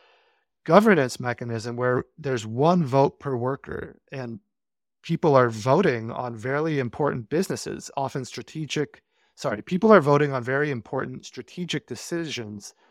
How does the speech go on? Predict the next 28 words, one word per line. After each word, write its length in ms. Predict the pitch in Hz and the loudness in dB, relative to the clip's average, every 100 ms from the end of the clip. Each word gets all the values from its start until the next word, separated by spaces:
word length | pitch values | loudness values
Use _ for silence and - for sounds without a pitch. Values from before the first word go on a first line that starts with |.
| _ | _
that 140 | 127 | -6
the 80 | 131 | 0
businesses 500 | 117 131 127 131 104 | 4 4 2 -4 -6
will 100 | 110 | -6
make. 440 | 117 127 127 - _ _ _ _ _ _ _ | -6 -6 -6 -12 _ _ _ _ _ _ _
So 480 | - - 170 170 165 _ _ | -8 4 6 6 2 _ _
the 140 | 165 180 | 0 2
European 540 | 170 247 220 208 196 | 6 6 6 4 2
focus, 340 | 180 180 185 | 2 2 0
there's 220 | 143 143 127 | 0 0 0
a 40 | |
chapter 460 | - 147 139 135 135 | -4 -4 -2 -4 -4
on 200 | 131 127 | -4 -6
a 80 | |
job 380 | 117 117 143 143 | -6 -2 0 0
guarantee 480 | 143 143 139 131 143 | -2 -6 -6 -8 -12
pilot 400 | - 139 135 139 | -8 -8 -6 -6
in 160 | 120 113 | -8 -6
Austria. 840 | 127 147 - - 147 143 139 139 - _ _ _ _ - | -2 -2 -2 -6 -2 0 0 -2 -6 _ _ _ _ -4
There's 340 | 127 127 117 | 0 2 0
something 600 | - - 135 - 139 131 | -2 0 0 0 -4 -2
on, 580 | 131 123 113 113 113 110 - | -2 0 0 0 -4 -10 -12
on 160 | 131 120 | -8 -8
true 220 | - 123 | -4 -4
price 460 | 110 175 208 196 - | 2 4 6 4 -2
in 60 | |
the 80 | 117 | -6
Netherlands. 720 | 113 151 160 151 160 160 160 | -2 2 2 2 -2 -2 -6